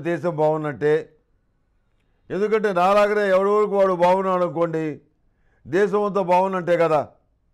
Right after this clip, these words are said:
ఒకరికొకరు సహాయం చేయకుండా. ఈ రకమైనటువంటి సహాయ కార్యక్రమాలు చేసి ప్రజల్లో పేరు తెచ్చుకొని అందువల్ల ఏ ప్రయోజనం లేకుండా ఒక గుల్లైపోయి అందరితో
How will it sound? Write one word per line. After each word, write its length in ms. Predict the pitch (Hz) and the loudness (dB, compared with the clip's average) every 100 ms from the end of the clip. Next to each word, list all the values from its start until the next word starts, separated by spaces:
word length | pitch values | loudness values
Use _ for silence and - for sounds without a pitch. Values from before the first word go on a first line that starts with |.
| _ _ - | _ _ -6
ఒకరికొకరు 580 | 147 165 180 170 170 139 | -2 0 0 2 0 0
సహాయం 220 | 151 160 151 | 0 0 0
చేయకుండా. 360 | 151 135 139 127 - _ _ _ _ _ _ _ _ _ _ _ _ _ _ | -2 0 -2 -4 -6 _ _ _ _ _ _ _ _ _ _ _ _ _ _
ఈ 100 | 156 165 | -4 0
రకమైనటువంటి 760 | 180 208 233 233 220 220 190 175 104 _ _ _ - | 2 2 4 4 4 2 0 -2 -4 _ _ _ -4
సహాయ 260 | 151 190 214 | 0 2 2
కార్యక్రమాలు 600 | 202 196 190 185 180 156 | 2 0 0 2 2 2
చేసి 280 | 175 160 175 208 - _ _ _ _ _ _ _ _ _ _ _ _ _ _ _ _ | 0 0 -2 -2 -4 _ _ _ _ _ _ _ _ _ _ _ _ _ _ _ _
ప్రజల్లో 460 | - 156 214 208 180 127 - _ - | -2 0 0 2 2 2 -4 _ -4
పేరు 200 | 165 190 | -2 0
తెచ్చుకొని 460 | 185 135 113 175 185 208 _ _ _ _ _ _ _ _ | 0 -2 -2 0 0 -2 _ _ _ _ _ _ _ _
అందువల్ల 360 | 117 165 214 196 180 | -6 -2 -2 0 2
ఏ 20 | 202 190 | 2 2
ప్రయోజనం 360 | 220 214 208 196 | 2 2 2 -2
లేకుండా 220 | 175 185 | 0 0
ఒక 100 | 165 151 127 | 2 0 -2
గుల్లైపోయి 560 | 175 190 175 156 190 202 _ _ _ _ _ _ _ _ | 0 0 0 0 -2 -4 _ _ _ _ _ _ _ _
అందరితో 420 | 113 165 214 208 | -6 -2 -2 0